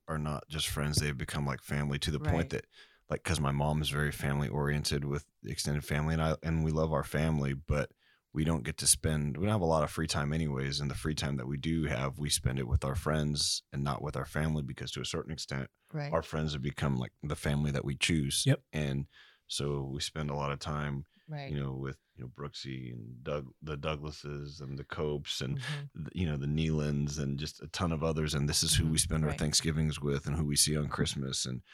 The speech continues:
Speaker 1: who, this is who we live life with, you know, the people that we laugh with and cry with and that we, you know, want to be good influences on their kids and they're good influences on ours. And we're just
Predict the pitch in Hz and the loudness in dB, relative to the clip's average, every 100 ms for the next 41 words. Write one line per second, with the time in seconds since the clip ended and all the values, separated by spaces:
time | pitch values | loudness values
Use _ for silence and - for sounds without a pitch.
0 | - _ 80 85 80 73 _ - 87 92 | -20 _ -2 0 -2 -4 _ -4 2 4
1 | 101 101 101 92 92 87 - - 76 82 | 6 6 6 6 4 2 -6 -2 4 6
2 | 143 67 65 65 - - 73 78 73 85 | 4 2 0 0 -2 0 2 2 2 2
3 | 76 76 78 67 73 73 78 - 69 71 | 2 2 2 0 0 2 2 0 -2 -2
4 | 73 - 69 65 64 - - - _ - | -4 -6 -4 -4 -6 -10 -20 -20 _ -2
5 | 80 80 76 76 69 64 73 71 - _ | 2 4 2 2 0 2 2 0 -2 _
6 | 64 64 62 - 73 71 65 71 76 71 | -6 -4 -4 -8 -4 -2 -2 -2 -2 0
7 | 80 76 71 76 71 73 71 76 76 82 | 0 0 0 -2 0 0 0 0 -2 -2
8 | 73 69 69 73 71 76 76 71 78 76 | -2 -2 -2 -2 -2 -2 -2 -2 -2 -2
9 | 76 73 69 69 69 67 69 69 69 69 | -2 -2 -2 -2 -4 -6 -10 -10 -12 -12
10 | 73 - | -10 -8